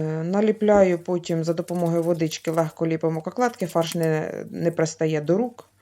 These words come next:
Формую котлетки. Ні в борошні, ні в що більше я їх не, е, обволакую. Ми отримали тринадцять котлет. Будемо їх на пароварці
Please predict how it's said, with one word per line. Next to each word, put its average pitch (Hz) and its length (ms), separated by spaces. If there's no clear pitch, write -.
Формую 185 440
котлетки. 226 640
Ні 220 160
в 240 60
борошні, 226 500
ні 185 80
в 185 40
що 220 180
більше 202 340
я 180 160
їх 180 300
не, 185 360
е, 160 280
обволакую. 165 760
Ми 220 140
отримали 196 500
тринадцять 175 520
котлет. 220 520
Будемо 190 380
їх 180 400
на 165 200
пароварці 165 720